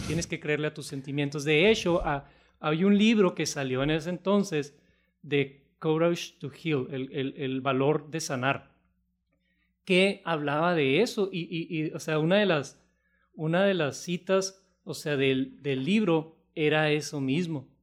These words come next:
Si tú sientes, o sea, si tú, eh, te sientes deprimido, si sientes de repente ansiedad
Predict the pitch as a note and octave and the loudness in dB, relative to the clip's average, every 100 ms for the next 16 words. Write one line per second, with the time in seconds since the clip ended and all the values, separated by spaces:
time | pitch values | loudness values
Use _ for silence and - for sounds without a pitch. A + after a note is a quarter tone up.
0 | _ _ _ - - D3 - F#3+ G#3+ A#3 | _ _ _ -10 -8 -10 -6 2 2 2
1 | A3+ _ _ - - F#3+ F#3 G#3+ G#3 F3 | -2 _ _ -18 -8 0 2 0 0 -2
2 | E3 D#3+ E3+ C#3+ C#3+ C3+ - F#3+ A3 A3+ | 0 -2 -4 -6 -8 -10 -2 2 4 4
3 | A3+ - _ _ _ - E3+ D#3 D3 D3+ | 2 -2 _ _ _ -4 2 4 2 0
4 | D3+ D3+ C#3+ F3 F3 - D3 C3 C#3+ D#3 | -6 -4 -4 0 -2 -2 -2 2 2 2
5 | D#3+ D#3 D#3+ - - - C#3+ - C#3+ F3 | 0 0 -4 -10 -20 -16 -8 -4 -2 -2
6 | E3+ E3+ - D3 C#3+ E3+ E3 C3+ B2 C3 | 0 0 0 -4 -2 -2 0 0 2 2
7 | D3 D3+ | 2 0